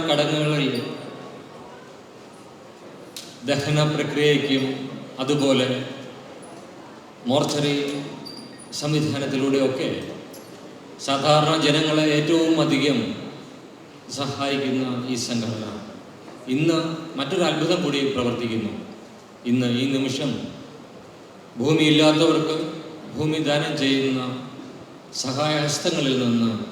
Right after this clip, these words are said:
അത് വാങ്ങി വിതരണം ചെയ്യുന്ന ഈ ചടങ്ങ് വരും കാലങ്ങളിൽ ഒരുപക്ഷെ സ്വപ്ന പദ്ധതിയായ ഭവന നിർമ്മാണവും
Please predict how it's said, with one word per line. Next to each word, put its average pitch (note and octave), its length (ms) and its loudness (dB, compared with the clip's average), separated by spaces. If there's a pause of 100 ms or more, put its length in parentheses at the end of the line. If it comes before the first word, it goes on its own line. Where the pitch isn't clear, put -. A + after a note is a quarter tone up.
(440)
അത് B2 180 0
വാങ്ങി C3+ 280 6
വിതരണം C3+ 440 4
ചെയ്യുന്ന B2 300 2 (440)
ഈ - 20 0 (100)
ചടങ്ങ് G#2+ 320 -6 (1300)
വരും E3 280 6
കാലങ്ങളിൽ D#3+ 500 6 (600)
ഒരുപക്ഷെ C#3+ 420 -2 (580)
സ്വപ്ന C#3+ 300 -4 (140)
പദ്ധതിയായ C#3+ 580 2 (1800)
ഭവന C#3 320 4 (120)
നിർമ്മാണവും C#3 640 0